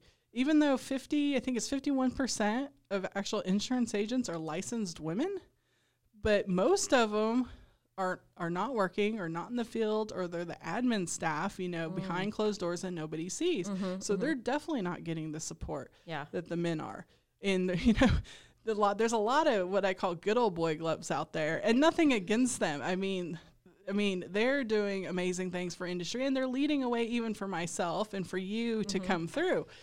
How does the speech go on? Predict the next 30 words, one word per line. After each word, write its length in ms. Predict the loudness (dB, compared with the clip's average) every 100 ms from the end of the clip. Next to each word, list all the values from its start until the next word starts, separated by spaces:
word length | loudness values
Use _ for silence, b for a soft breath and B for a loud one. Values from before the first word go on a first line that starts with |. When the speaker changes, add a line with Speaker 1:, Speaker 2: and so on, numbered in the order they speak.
| B
Speaker 2:
Yeah. 140 | -8 -6 0
Speaker 1:
But 140 | 2
there's 200 | 2 0
still 300 | 0 2 2
not 240 | 2 0
a 80 | 0
group 500 | -4 -2 2 2 0
for 220 | -2 -2 -4 _ -2
us 560 | 0 2 0 -2 -4 -8 b b
that 240 | -4 -2
we 360 | -2 0 0 0
can 220 | 0 -2
talk 360 | -2 -4 -4 -4
about 260 | -6 -6
the 80 | -8
things 600 | -8 -4 -2 -2 -6 -10 -16 b _ -6
that 240 | -6 -4
we 680 | -6 -8 -6 -2 0 0 -4 -4
go 240 | 0 0
through 460 | -2 -2 -2 -2 -2
Speaker 2:
Mm-hmm. 240 | -4 -2
Speaker 1:
that 200 | -2 0
they 180 | -2 -2
don't, 380 | -2 -6 -6 -6
that 160 | -4
they 120 | 0 0
can't 260 | 0 -2
relate 420 | -2 -2 -4 -4 -4
to. 180 | -4
Speaker 2:
Mm-hmm. 340 | -4 -6 -4